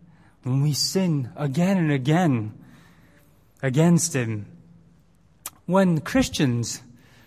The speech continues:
choose to ignore him again and again in our lives, we have also made shambles of this creation. But why does Jesus hold the universe together?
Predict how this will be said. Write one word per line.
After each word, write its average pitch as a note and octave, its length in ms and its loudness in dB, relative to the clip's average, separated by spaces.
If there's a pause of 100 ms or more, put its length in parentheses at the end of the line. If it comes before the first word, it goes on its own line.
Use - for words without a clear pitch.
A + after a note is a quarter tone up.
(140)
choose D#3+ 280 -2
to C3+ 160 -2
ignore B2 380 0
him F#2+ 340 -6 (1400)
again E3 340 2
and C#3+ 140 4
again C3+ 300 2
in B2 80 0
our A2 200 0
lives, A2 500 -4 (560)
we F#3+ 240 0
have F#3+ 180 0
also G3 240 -4
made D3+ 340 0
shambles C#3 800 0 (320)
of B2+ 140 0
this B2+ 160 0
creation. A2+ 640 -4 (760)
But E3+ 80 -4
why F3+ 680 0 (680)
does A#2+ 300 -4
Jesus A#2 420 -4
hold B2 500 -6 (260)
the B2+ 80 -8
universe A#2+ 520 -2
together? C3+ 500 -4